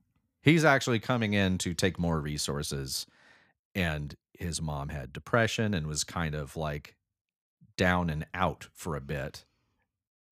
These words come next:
And his grandparents raised him. So he's come into a situation where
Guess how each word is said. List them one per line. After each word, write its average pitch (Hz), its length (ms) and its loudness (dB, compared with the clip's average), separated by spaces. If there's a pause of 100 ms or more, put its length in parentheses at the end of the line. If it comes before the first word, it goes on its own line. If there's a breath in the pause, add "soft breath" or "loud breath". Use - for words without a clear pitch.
And 80 80 -2
his 78 140 -4
grandparents 87 560 0
raised 57 260 -10
him. - 160 -14 (1120)
So 87 540 2 (160)
he's 160 320 2
come 147 200 2
into 135 220 2
a 113 60 2
situation 101 640 0
where 78 280 -2